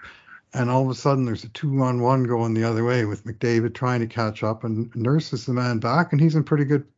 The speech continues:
position until he basically corkscrews himself right into the ice,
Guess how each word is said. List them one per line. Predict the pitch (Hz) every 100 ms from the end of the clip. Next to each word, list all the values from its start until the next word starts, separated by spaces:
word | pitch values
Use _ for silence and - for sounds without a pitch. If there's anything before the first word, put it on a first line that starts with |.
| -
position | 127 151 175 151 131 - - - - -
until | 135 160 180
he | 165
basically | 170 170 - 165
corkscrews | 160 - 180 - - 143 135 123
himself | 127 117 135 127 -
right | 131 156
into | 175 180
the | 175 175
ice, | 190 214 - -